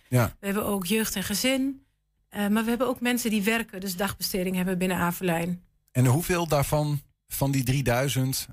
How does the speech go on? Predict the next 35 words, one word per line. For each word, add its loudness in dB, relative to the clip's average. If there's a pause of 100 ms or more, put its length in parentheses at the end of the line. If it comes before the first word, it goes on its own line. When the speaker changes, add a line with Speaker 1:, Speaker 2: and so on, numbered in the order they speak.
Speaker 1:
eh, 2
do-, -2
doen 2
er, 0
eh, 0
jaarlijks 0
mee 2
aan 0
Avelijn's 2
Got -2
Talent? 0
Speaker 2:
<laughs> -6
Nou, -2
dat -2
valt -4
wel -4
mee 0
natuurlijk -2
op -4
drieduizend 0
cliënten. 0 (500)
Maar 0
wij 0
hebben -2
toch -4
wel, 0
eh, -2
in 0
de 0
piek -4
van -2
onze -2
talentshows 0
wel, -4
nou, -2